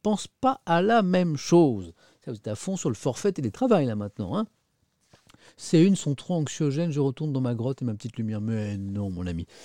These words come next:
Euh, d'abord parce que j'ai pas que des mauvaises nouvelles, et même quand j'ai des mauvaises nouvelles, j'essaie de vous les accompagner, de vous les rendre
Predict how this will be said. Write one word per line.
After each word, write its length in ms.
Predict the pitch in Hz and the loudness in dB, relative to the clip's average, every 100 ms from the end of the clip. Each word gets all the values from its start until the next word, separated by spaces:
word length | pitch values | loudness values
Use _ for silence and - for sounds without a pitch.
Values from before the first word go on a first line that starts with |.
| - - | -12 -6
Euh, 180 | 113 | -4
d'abord 240 | 113 127 120 | -4 -4 -6
parce 140 | 113 | -8
que 80 | - | -6
j'ai 100 | 107 | -6
pas 100 | 110 | -6
que 100 | 120 | -6
des 80 | 101 | -6
mauvaises 240 | 98 95 | -8 -10
nouvelles, 280 | 113 139 143 - - | -6 -4 -6 -8 -6
et 40 | 113 | 0
même 160 | 131 | 2
quand 120 | 131 117 | 2 0
j'ai 80 | |
des 100 | 113 | 0
mauvaises 280 | 107 98 90 | 2 0 0
nouvelles, 200 | 135 165 | 2 4
j'essaie 300 | 139 120 160 | 4 2 0
de 100 | 135 | 2
vous 220 | 120 127 | 4 4
les 240 | 131 127 120 | 4 4 2
accompagner, 680 | 139 - 175 202 185 160 165 | -2 -4 0 2 2 2 -2
de 60 | |
vous 120 | 117 101 | -4 -12
les 80 | |
rendre 220 | 107 131 | -12 -14